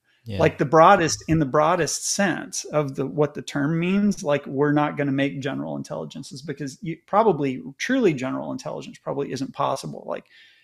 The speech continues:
Speaker 2: every kind of intelligence is gonna be specialized to some extent. A lot of people, when they talk about A G I, what they mean is something that's general in the same way a human is general.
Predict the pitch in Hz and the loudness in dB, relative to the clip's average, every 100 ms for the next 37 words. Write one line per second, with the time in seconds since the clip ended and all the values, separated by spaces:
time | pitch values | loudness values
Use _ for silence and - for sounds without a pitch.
0 | _ _ - 180 180 160 143 131 143 - | _ _ 2 4 4 2 0 0 -4 -6
1 | 139 143 - 135 131 - - 151 - - | -6 -8 -8 -6 -6 -6 -4 -4 -2 -6
2 | - - - - 156 156 - - - - | -6 -8 -8 -2 -2 -2 -10 -14 -14 -20
3 | - - _ 175 233 - 240 170 151 143 | -20 -20 _ 0 0 0 -2 2 0 0
4 | 131 - 214 226 151 147 147 143 139 147 | -2 0 0 0 -2 -2 -4 -6 -6 -6
5 | 156 139 139 160 160 156 139 - 226 220 | -4 -4 -4 -2 0 0 -2 0 0 0
6 | 175 139 139 147 143 139 131 123 156 143 | -2 -2 -2 2 2 0 -2 -2 0 0
7 | 135 135 170 180 151 - 123 156 165 131 | 0 0 0 0 -2 -4 -4 0 0 -2
8 | 120 - - - - | -6 -12 -14 -14 -16